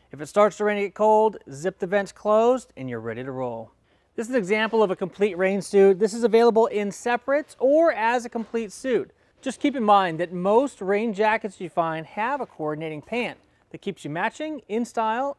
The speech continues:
and dry. Now the jackets that I alluded to earlier, I call on-call protection. You've got these stashed away in your saddlebags or your backpack or your tank bag, and when the skies open up, you put 'em on. As soon as the sun comes back out, you take 'em off and store 'em away again.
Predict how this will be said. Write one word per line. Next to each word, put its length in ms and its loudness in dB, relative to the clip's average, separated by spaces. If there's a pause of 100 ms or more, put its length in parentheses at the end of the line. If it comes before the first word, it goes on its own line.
(120)
and 240 -8
dry. 380 -8 (540)
Now 80 0
the 80 -4
jackets 420 0
that 140 0
I 60 2 (260)
alluded 380 -2
to 160 -4
earlier, 500 4
I 140 -2
call 720 4
on-call 500 0
protection. 600 -10 (300)
You've 140 -6
got 180 6
these 180 -4
stashed 400 -4
away 240 0
in 80 0
your 80 -8
saddlebags 680 -2
or 40 -8
your 140 -6
backpack 540 -6
or 120 -18
your 80 -10
tank 320 -10
bag, 280 -10 (300)
and 80 -10
when 100 -8
the 40 -8
skies 320 -2
open 240 0
up, 240 0 (240)
you 80 -10
put 200 -2
'em 100 -2
on. 340 -2 (100)
As 140 -16
soon 140 -8
as 80 -8
the 80 -10
sun 240 -4
comes 180 -6
back 280 -4
out, 200 -2
you 80 -10
take 220 -6
'em 100 -6
off 300 0 (120)
and 220 -12
store 220 -12
'em 80 -10
away 200 -8
again. 380 -12